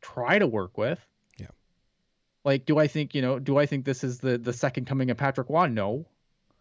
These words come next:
Speaker 1: I'm not even sure if there's a starter there, but he's been better. Like, you know, I,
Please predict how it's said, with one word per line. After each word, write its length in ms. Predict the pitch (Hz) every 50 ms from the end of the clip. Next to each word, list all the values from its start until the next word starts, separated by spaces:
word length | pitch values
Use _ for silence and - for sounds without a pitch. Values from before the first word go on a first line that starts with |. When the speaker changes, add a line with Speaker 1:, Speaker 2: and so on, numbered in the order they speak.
| _ _ _ _ - -
Speaker 1:
I'm 360 | - - 143 135 131 127 117 - -
not 300 | 135 131 139 135 139 143
even 240 | 139 131 139 139 131
sure 180 | - - 147 135
if 80 | -
there's 180 | - 143 135 127
a 80 | 135
starter 380 | 131 - - 139 139 135 139 139
there, 340 | 156 208 180 113 101 110 - _ _ -
but 400 | 147 143 135 127 143 - - - _ _ _ _ _ _ _ _ _ _ _ _ _ _ _ _ _ _ _ _ _ _ _ _ _ _ _ _ _ _ _ _ _ _ _ _
he's 180 | _ - - -
been 160 | - 165 151
better. 260 | 143 - 160 170 -
Like, 220 | 180 180 170 160 - _ _ _ _ - - - - _ _ _ _ -
you 140 | 180 165
know, 160 | 160 151 160 -
I, 180 | 156 160 156